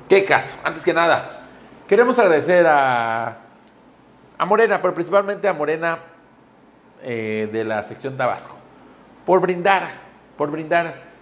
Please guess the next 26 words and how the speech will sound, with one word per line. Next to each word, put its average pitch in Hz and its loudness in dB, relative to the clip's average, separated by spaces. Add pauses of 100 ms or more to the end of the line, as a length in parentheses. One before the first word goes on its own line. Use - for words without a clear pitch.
(360)
toda 202 6
esta 175 0
gran 160 0
colaboración 143 -2 (140)
que 120 -2
hacen 131 -4
para 123 -4
nuestro 110 -10
trabajo, 104 -4
para 110 -8
el 101 -6
trabajo 127 -4
de - -12
Troll 110 -4
Tam. - -4 (640)
Más, 180 0 (1300)
o - -14
sea, 151 -2
más 180 2
valioso 175 0
que 143 -2
hasta 113 -2
cualquier 139 -4
chayote 113 -6 (260)
es - -4
esto, 104 -4